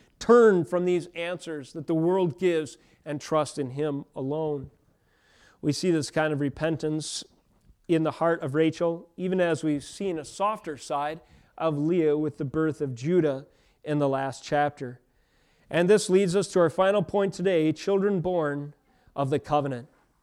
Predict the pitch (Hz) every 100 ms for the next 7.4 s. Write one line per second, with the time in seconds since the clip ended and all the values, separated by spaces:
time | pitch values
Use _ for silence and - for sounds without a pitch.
0 | _ - 180 208 208 160 202 220 185 143
1 | 202 220 214 202 208 220 185 156 143 202
2 | 226 226 - _ - - 202 180 170 185
3 | 156 - 190 214 - 254 247 - _ _
4 | _ - 202 180 147 170 185 170 - 147
5 | 123 - 220 226 - _ _ _ _ -
6 | 214 208 170 185 208 185 - 147 160 196
7 | - 220 226